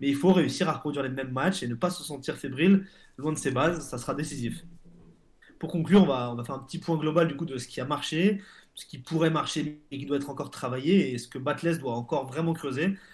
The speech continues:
avant de terminer sur le négatif, ce qui n'a pas marché, même si on sait déjà de quoi on va parler. Ce qui a marché, c'est l'entrejeu, hein, très solide dans son ensemble, des profils variés,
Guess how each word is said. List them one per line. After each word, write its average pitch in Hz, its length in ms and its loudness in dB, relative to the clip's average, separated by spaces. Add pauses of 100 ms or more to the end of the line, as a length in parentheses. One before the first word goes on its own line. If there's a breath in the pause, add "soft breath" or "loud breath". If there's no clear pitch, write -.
(140 loud breath)
avant 123 160 -6
de 131 60 -12
terminer 127 320 -2
sur 123 160 -6
le 120 60 -2
négatif, 120 340 -4
ce - 80 -14
qui 131 80 -8
n'a 120 80 -6
pas 123 100 -4
marché, 139 560 -4
même 127 160 -10
si 120 220 -12
on 113 40 -8
sait 127 320 -4
déjà 120 220 0
de 123 80 -4
quoi 127 160 -8
on 127 60 -6
va 131 80 -2
parler. 113 320 -4 (580 loud breath)
Ce - 100 -16
qui 170 100 2
a 160 40 4
marché, 160 220 0
c'est 160 120 -2
l'entrejeu, 143 460 2
hein, 135 200 -4
très 139 200 -6
solide 151 420 2
dans 139 120 -4
son 131 140 -10
ensemble, 160 340 -2
des 160 80 -2
profils 135 340 -10
variés, 135 480 0